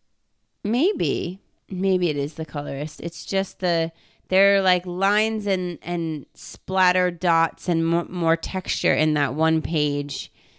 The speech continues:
that feel more like a painting, whereas the lines are cleaner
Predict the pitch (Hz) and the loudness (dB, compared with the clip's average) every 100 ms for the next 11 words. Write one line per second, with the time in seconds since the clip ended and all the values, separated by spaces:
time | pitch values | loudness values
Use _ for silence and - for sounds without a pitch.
0 | _ _ - 156 - - - 151 151 147 | _ _ 0 0 0 -8 -6 0 2 4
1 | 147 147 - _ _ _ _ _ 190 196 | 2 -2 -6 _ _ _ _ _ -2 2
2 | 196 196 196 190 190 - _ _ _ _ | 4 4 4 4 2 -6 _ _ _ _
3 | _ _ - 175 170 160 - 196 190 - | _ _ -6 -2 0 0 0 2 0 -2
4 | 147 143 143 151 _ _ _ 165 156 151 | -4 -4 -6 -10 _ _ _ 0 2 4
5 | 151 147 151 - - - _ _ _ _ | 2 0 -2 -6 -10 -12 _ _ _ _
6 | _ _ _ - _ _ _ 160 165 151 | _ _ _ -20 _ _ _ 2 2 4
7 | 160 170 165 156 151 139 - - 160 160 | 6 6 6 4 2 -2 -4 -2 2 4
8 | 143 139 135 | 2 0 -2